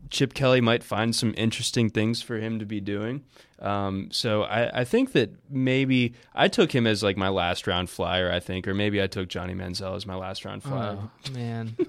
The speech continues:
Speaker 2: Okay.
Speaker 1: <laughs> But,
Speaker 2: All
Speaker 1: but
Speaker 2: right. I'm judging you, but only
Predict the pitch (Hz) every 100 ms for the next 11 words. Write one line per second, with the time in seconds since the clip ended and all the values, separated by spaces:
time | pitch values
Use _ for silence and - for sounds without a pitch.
0 | 127 330 98 98 - - - - 160 170
1 | 147 - - - 147 131 107 107 123 147
2 | 123 120 123 113 110 110 113 110 107